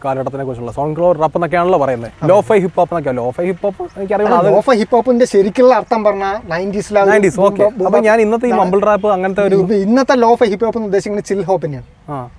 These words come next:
Speaker 2: അതിന് അവര് പേര് മാറ്റം വരുത്തിയെന്നുള്ളത്. അവര് ശരിക്കും ഇന്ന് ലോ-, ലോ-ഫൈ ഹിപ്പ് ഹോപ്പ്, ബീച്ച് to Study, ബീച്ച് ടു
Speaker 1: ഇന്നിപ്പം,
Speaker 2: Sleep എന്നൊക്കെ
Speaker 1: ഏഹ്,
Speaker 2: പറഞ്ഞത്
Speaker 1: ഫ്ലോ,
Speaker 2: ചിൽ ഹോപ്പാണ്.
Speaker 1: എൽ-, കൊ-, മിക്ക ആർട്ടിസ്റ്റുകളുടെ ഫ്ലോ ഒക്കെ ഒരേപോലെ ഇരിക്കും, അല്ലെങ്കിൽ സംഭവമൊക്കെ
Speaker 2: ആ, അതിനെപ്പറ്റി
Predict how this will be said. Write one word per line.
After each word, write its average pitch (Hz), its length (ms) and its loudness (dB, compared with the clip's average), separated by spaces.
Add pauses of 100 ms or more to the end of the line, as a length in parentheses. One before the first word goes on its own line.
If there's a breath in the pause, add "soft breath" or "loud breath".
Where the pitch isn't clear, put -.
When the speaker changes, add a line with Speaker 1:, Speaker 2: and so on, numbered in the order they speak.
(100)
Speaker 2:
അതിന് 143 160 -6
അവര് 202 240 0
പേര് 202 320 4
മാറ്റം 208 320 0
വരുത്തിയെന്നുള്ളത്. 165 520 -6
അവര് 151 160 -8
ശരിക്കും 165 300 -4
ഇന്ന് 202 440 -2 (100)
ലോ-, 196 120 2
ലോ-ഫൈ 185 320 0
ഹിപ്പ് 196 180 -2
ഹോപ്പ്, 190 200 -2 (480 soft breath)
ബീച്ച് 196 440 -2
to 240 40 0
Study, 214 360 2
ബീച്ച് 185 220 -6
ടു 208 60 -2
Speaker 1:
ഇന്നിപ്പം, 240 180 2
Speaker 2:
Sleep 220 300 2
എന്നൊക്കെ 180 260 2
Speaker 1:
ഏഹ്, 151 80 2
Speaker 2:
പറഞ്ഞത് 139 340 -2 (160)
Speaker 1:
ഫ്ലോ, 208 180 4
Speaker 2:
ചിൽ 214 160 4
ഹോപ്പാണ്. 170 440 0
Speaker 1:
എൽ-, 175 240 -2
കൊ-, 185 200 -6 (260)
മിക്ക 190 200 -4
ആർട്ടിസ്റ്റുകളുടെ 190 400 2
ഫ്ലോ 160 220 2 (140)
ഒക്കെ 147 140 -4
ഒരേപോലെ 139 380 0
ഇരിക്കും, 120 420 -10
അല്ലെങ്കിൽ 127 640 -10
സംഭവമൊക്കെ 131 460 -6 (100)
Speaker 2:
ആ, 147 280 -2
അതിനെപ്പറ്റി 202 440 0